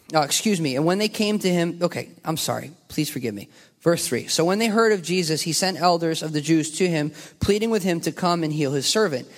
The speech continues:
And when they came to Jesus, they begged him earnestly, saying that the one for whom we should do this was deserving." Oh, watch this, we're gonna get into it. "For he loves our nation, and he has built us a synagogue."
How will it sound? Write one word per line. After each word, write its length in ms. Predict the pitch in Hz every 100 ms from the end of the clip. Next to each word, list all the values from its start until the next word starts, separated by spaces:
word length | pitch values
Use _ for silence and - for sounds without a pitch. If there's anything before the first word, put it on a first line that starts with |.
| - -
And 80 | 156
when 160 | 190
they 80 | 240
came 320 | 233 233 240
to 100 | 240
Jesus, 420 | 180 165 156 156 -
they 120 | 160
begged 260 | 160 185
him 140 | 190 170
earnestly, 460 | 190 202 190 175 165
saying 480 | - 185 170 151 - - -
that 180 | 160 160
the 100 | 175
one 280 | 160 185 214
for 200 | 196 175
whom 260 | 185 185
we 80 | 175
should 220 | 165 165
do 180 | 170 196
this 240 | 165 -
was 200 | 156 165
deserving." 920 | 147 151 160 139 190 214 180 143 113 - _ _ _ _ _ _ _ _ _ _ _ _
Oh, 260 | - 160 120
watch 260 | 117 -
this, 240 | 131 117 135
we're 80 |
gonna 160 | 123 123
get 160 | 123 123
into 240 | 127 139
it. 120 | 107 - - -
"For 160 | _ 175
he 160 | 190
loves 420 | 185 185 226 240 190
our 140 | 156
nation, 560 | 135 123 107 120 120 123 _ _ _ _ -
and 140 | 131
he 120 | 180
has 140 | 214 165
built 300 | 147 143 139
us 160 | 135
a 60 | 147
synagogue." 680 | - 208 226 139 90 -